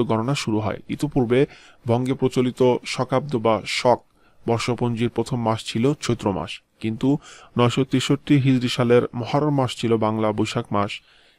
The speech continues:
এজন্য বৈশাখ মাসকেই বঙ্গাব্দ বা বাংলা বর্ষপঞ্জির প্রথম মাস এবং পহেলা বৈশাখকে নববর্ষ ধরা হয়। তাহলে বাংলা সন মূলত হিজরি সন। রাসূলুল্লাহ সাল্লাল্লাহু আলাইহি ওয়াসাল্লামের হিজরত থেকেই এই বর্ষ পঞ্জিকার শুরু।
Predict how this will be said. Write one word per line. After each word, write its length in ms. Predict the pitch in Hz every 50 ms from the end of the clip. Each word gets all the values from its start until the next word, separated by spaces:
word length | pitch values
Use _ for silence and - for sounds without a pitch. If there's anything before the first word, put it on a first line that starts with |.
| _ -
এজন্য 260 | 107 113 117 117 117 117
বৈশাখ 320 | 107 117 113 - 131 123 -
মাসকেই 380 | 123 127 127 - - - 120 107
বঙ্গাব্দ 460 | 104 104 110 113 110 117 143 151 127 107
বা 180 | 104 107 101 101 104 - - _ _ _ -
বাংলা 280 | 113 117 113 113 117 117
বর্ষপঞ্জির 680 | 107 113 107 - - 117 110 - 113 113 107 110 110 -
প্রথম 220 | - 113 - 143 139
মাস 180 | 139 135 131 131 -
এবং 200 | - 123 113 113 110 107 -
পহেলা 280 | - - 120 127 131 135
বৈশাখকে 500 | 131 139 139 - - 139 - - - 107 90 - _ _ _ _ _ -
নববর্ষ 400 | 113 113 107 104 101 107 101 - 107
ধরা 240 | 104 104 101 101 101
হয়। 160 | 104 85 - - _ _ _ _ _ _ - _ _ - - - - - _ -
তাহলে 340 | - 117 123 143 139 123 117 135 - - 120
বাংলা 300 | 117 120 120 127 131 143
সন 180 | - - 156 151
মূলত 260 | 143 135 131 127 127 -
হিজরি 360 | 120 110 127 123 120 117 117
সন। 220 | 110 - 101 78 60 50 - _ _ _ _ _ _ _ _ -
রাসূলুল্লাহ 440 | 95 - - 139 143 143 143 135
সাল্লাল্লাহু 420 | - 135 135 131 127 127 117 117 120 - -
আলাইহি 240 | 107 120 131 123 123
ওয়াসাল্লামের 440 | 123 - - 120 120 117 120 120 113 -
হিজরত 320 | - 123 123 120 120 131 - -
থেকেই 280 | 151 143 - 123 113 -
এই 120 | - 113 113 113
বর্ষ 160 | 110 110 - - _ _ _ _ -
পঞ্জিকার 460 | - 127 123 110 117 107 - - 151
শুরু। 260 | - - 131 110 87